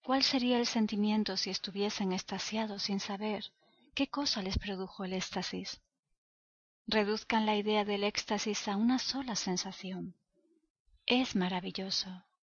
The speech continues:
No permitan que el razonamiento de su mente consciente les pregunte la razón por la que están extasiados, pues si lo hace empezarán a buscar las razones de causa visibles,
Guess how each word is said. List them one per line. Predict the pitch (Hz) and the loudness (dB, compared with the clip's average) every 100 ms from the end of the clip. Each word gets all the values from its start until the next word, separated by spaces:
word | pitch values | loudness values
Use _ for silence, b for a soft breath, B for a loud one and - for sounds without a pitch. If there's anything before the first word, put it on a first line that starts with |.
| _ _ _ _ _ _ _ _ - | _ _ _ _ _ _ _ _ 2
No | 226 233 | 4 6
permitan | 240 233 240 240 | 4 4 4 4
que | 226 | 4
el | 220 | 2
razonamiento | 208 202 208 196 208 214 202 | 0 0 2 4 4 4 2
de | 190 | 2
su | - 196 | 2 2
mente | 196 202 190 | 2 2 0
consciente | - 180 196 - 208 196 185 185 | -2 0 0 -2 0 0 0 -2
les | 180 185 | -2 -4
pregunte | 196 185 214 226 208 | -2 0 4 4 2
la | 175 175 | -2 -4
razón | 180 - 180 175 - _ b b b | -6 -6 -4 -4 -4 _ b b b
por | 220 | 0
la | 214 | 2
que | 226 | 0
están | - 262 254 | -2 2 4
extasiados, | 190 - 190 - 185 180 180 190 - _ _ b b b b | 4 0 -4 -4 -4 -4 -6 -10 -14 _ _ b b b b
pues | - 226 | 0 2
si | 226 233 | 2 0
lo | 220 208 | 2 0
hace | 254 277 | 0 4
empezarán | 254 240 247 240 262 | 4 4 0 4 4
a | |
buscar | 247 247 - 254 | 4 0 -2 -2
las | 226 196 | 0 -2
razones | 190 - 214 214 | -2 2 4 4
de | 196 196 | 2 0
causa | 208 208 208 202 | 2 2 2 0
visibles, | 185 190 - 220 190 180 190 - | -2 -4 -2 -4 -4 -10 -10 -14